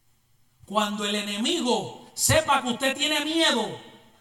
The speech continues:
¿saben lo que él va a hacer? Él te va a paralizar. No vas a poder avanzar porque él te va a paralizar. Te doy un ejemplo de esto. Había alguien que se le dieron talentos.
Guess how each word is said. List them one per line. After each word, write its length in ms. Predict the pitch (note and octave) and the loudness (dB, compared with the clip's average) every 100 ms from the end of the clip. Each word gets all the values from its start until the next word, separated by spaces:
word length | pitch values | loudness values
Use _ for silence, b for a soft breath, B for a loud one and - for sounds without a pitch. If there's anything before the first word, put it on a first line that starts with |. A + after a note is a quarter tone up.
| _ - | _ -12
¿saben 300 | - B3 C#4+ | 0 0 2
lo 100 | D4+ | 0
que 80 | D4 | 0
él 100 | D4 | 0
va 40 | |
a 40 | - | 0
hacer? 280 | - G#3+ C#3+ A#2+ - _ _ | 0 -2 -6 -16 -20 _ _
Él 160 | G#3 G#3+ | -10 -6
te 80 | |
va 120 | A3 A3+ | -2 -2
a 40 | |
paralizar. 460 | A3+ A3+ A3 F#3+ B3 - - _ _ _ _ _ _ _ _ _ _ _ _ _ _ _ _ _ _ _ _ _ _ _ _ | -2 -4 -6 -6 -8 -12 -20 _ _ _ _ _ _ _ _ _ _ _ _ _ _ _ _ _ _ _ _ _ _ _ _
No 120 | F3+ G#3+ | -8 2
vas 160 | A#3+ | 4
a 40 | B3 | 4
poder 200 | B3+ B3+ | 2 4
avanzar 380 | B3+ A#3+ C4 | 4 4 2
porque 200 | B3+ A#3+ | 0 -2
él 60 | A3 | -2
te 80 | A#3 | 0
va 100 | A3+ | 0
a 40 | |
paralizar. 720 | A3+ A3+ A3 A#3 A#3+ F#3+ - - _ _ _ _ _ _ _ _ _ _ _ - _ _ _ _ _ _ _ _ _ _ _ _ _ _ _ _ _ _ _ _ _ _ _ _ | 2 0 0 0 0 -4 -14 -20 _ _ _ _ _ _ _ _ _ _ _ -20 _ _ _ _ _ _ _ _ _ _ _ _ _ _ _ _ _ _ _ _ _ _ _ _
Te 100 | G3+ | -8
doy 160 | A3 D4+ | -6 -2
un 100 | D#4+ | -2
ejemplo 340 | E4 E4 E4+ | -2 0 2
de 100 | F4 | 2
esto. 240 | D4 A#3 C3+ - - - - - _ - _ - | 0 -4 -8 -14 -20 -20 -20 -20 _ -20 _ -2
Había 420 | G#3 A3 C4+ D4 | 0 2 4 4
alguien 260 | D#4 D#4 C#4+ | 4 0 -2
que 80 | |
se 140 | A#3+ B3 | -2 -2
le 80 | A#3+ | -2
dieron 240 | B3+ C4 | -2 0
talentos. 640 | B3+ A#3+ C4+ E4+ E4 - | 0 0 -2 -6 -8 -8